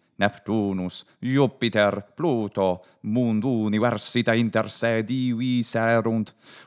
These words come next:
ut Iupiter rex caeli esset, rex maris esset Neptunus, Pluto autem regnaret apud inferos, ubi animae mortuorum volutumbrae versari dicuntur."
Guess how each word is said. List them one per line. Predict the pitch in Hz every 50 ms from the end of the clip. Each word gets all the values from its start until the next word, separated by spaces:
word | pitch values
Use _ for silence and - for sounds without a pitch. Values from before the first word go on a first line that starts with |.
| - -
ut | 120 117 - - - _ _ -
Iupiter | 110 127 135 127 - 113 107 120 110 104 101
rex | 101 101 110 113 104 101 - - -
caeli | - - 113 110 107 104 101 101 113
esset, | 113 104 - - - 151 - - - _ _ - _ _
rex | - 107 101 101 95 98 131 - - - - -
maris | 117 110 104 101 104 120 151 160 - -
esset | 104 98 - - - 107 107 - 117
Neptunus, | 110 110 - _ _ _ - 117 104 98 98 104 143 165 - - - - _ _ _ _ _ _
Pluto | - 123 131 131 120 113 107 101 - 90
autem | 90 92 - 117 117 120 127 107
regnaret | 107 - 113 117 110 104 98 104 113 107 101 98 98 104 107 104 - 110
apud | 104 113 113 110 107 - - -
inferos, | - 131 123 107 95 87 - 98 92 90 90 85 87 - - - - _ _ _ - - - - _ - -
ubi | 113 107 113 104
animae | 98 98 98 101 98 98 95 95 98 98
mortuorum | 95 95 95 98 101 - - 107 98 95 92 92 98 101 107 104 110 120 - -
volutumbrae | 107 110 120 117 127 123 113 110 104 95 101 98 98 95 95 95 92
versari | 92 101 104 101 - - - 104 92 90 90 90 92 92 92 95 95
dicuntur." | 90 95 95 92 90 - 104 98 95 92 90 - 92 90 92 98 104